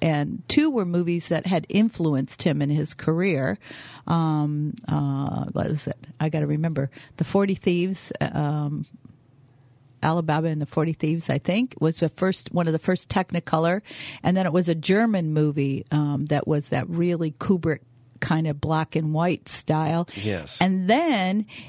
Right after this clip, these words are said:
Speaker 1: he had his own, and he kind of figured where the audience would go.
Speaker 2: Well, sure, when you put it that way. It was pretty cool because he introduced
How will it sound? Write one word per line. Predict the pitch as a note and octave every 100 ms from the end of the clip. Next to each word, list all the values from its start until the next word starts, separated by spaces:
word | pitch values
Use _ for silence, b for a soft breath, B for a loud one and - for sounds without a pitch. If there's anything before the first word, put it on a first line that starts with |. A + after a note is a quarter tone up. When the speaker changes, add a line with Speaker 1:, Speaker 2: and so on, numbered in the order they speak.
| B
Speaker 1:
he | - G#3+
had | F#3+ E3+ F3
his | F#3+ F3
own, | A3 D#3
and | D3 E3+
he | C4+
kind | F4+ - D#4 B3
of | G#3+ F3+
figured | - A3+ F3 D#3+
where | E3 D#3
the | D#3+
audience | D3+ D3 C3+ -
would | F3 E3
go. | E3 C3+ D#2 -
Speaker 2:
Well, | F#3
sure, | - E3+
when | B2+ B2+
you | B2+
put | - C3+
it | G#2
that | G#2+ G2
way. | F#2 F2+
It | C#3
was | D3 F3+
pretty | - D#3+
cool | D#3 C#3 G#2+
because | G#2 A2+ A2 -
he | - B2+ A#2+ - -
introduced | C3 D3 - C#3 B2 A#2+ - -